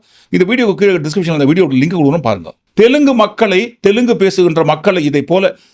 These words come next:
பேசியதை அடுத்து அந்த அம்மா மீது எக்கச்சக்கமான வழக்குகள் பதிவாகுது. கஸ்தூரி அவர்கள் என்ன நினைச்சிட்டாங்கன்னா,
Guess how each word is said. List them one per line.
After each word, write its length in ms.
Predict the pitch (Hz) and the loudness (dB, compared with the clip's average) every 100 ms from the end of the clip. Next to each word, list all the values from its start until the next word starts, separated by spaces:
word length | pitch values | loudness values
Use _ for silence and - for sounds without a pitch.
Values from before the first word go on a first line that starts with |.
| _ | _
பேசியதை 540 | - 165 220 208 175 156 | -2 0 0 0 -2 -2
அடுத்து 460 | 120 156 175 151 104 80 107 131 - _ _ | -2 -4 -4 -4 -2 -2 -2 -2 -6 _ _
அந்த 260 | 147 196 196 | -4 -2 0
அம்மா 160 | 214 | 0
மீது 320 | 240 208 180 139 120 143 | 2 0 -2 -2 -2 -2
எக்கச்சக்கமான 800 | 160 - 254 254 233 208 185 160 | -6 -4 -4 -2 -4 0 0 0
வழக்குகள் 500 | 151 196 208 160 117 151 151 | -2 -2 -2 -2 -2 -2 -2
பதிவாகுது. 440 | 135 160 104 82 - - | 0 -2 -2 -10 -18 -4
கஸ்தூரி 500 | 190 202 - 285 247 | -2 -2 0 2 2
அவர்கள் 300 | 208 208 143 | 0 0 0
என்ன 220 | 135 208 | -2 0
நினைச்சிட்டாங்கன்னா, 640 | 202 175 170 165 143 135 | 0 -2 -2 -2 0 -2